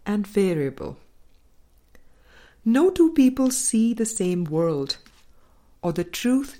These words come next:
inside until separate interests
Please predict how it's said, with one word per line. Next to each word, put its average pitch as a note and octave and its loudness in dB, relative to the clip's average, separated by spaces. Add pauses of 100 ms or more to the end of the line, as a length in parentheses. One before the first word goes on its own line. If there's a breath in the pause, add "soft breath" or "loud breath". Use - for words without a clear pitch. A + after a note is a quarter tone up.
inside F3+ -2 (840 soft breath)
until G#3 -2
separate B3 -4
interests - -4